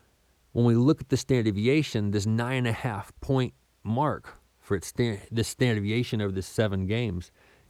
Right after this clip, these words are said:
equals kind of the range of normal, so to speak.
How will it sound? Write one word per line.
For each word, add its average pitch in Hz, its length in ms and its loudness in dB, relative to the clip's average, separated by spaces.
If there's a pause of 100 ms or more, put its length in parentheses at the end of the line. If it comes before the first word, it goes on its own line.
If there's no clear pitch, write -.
equals 101 640 -2 (800)
kind 180 200 0
of 220 120 0
the 127 100 4
range 123 380 2
of 98 120 2
normal, 107 640 -2 (120)
so 98 160 -2
to 90 80 -8
speak. - 440 -8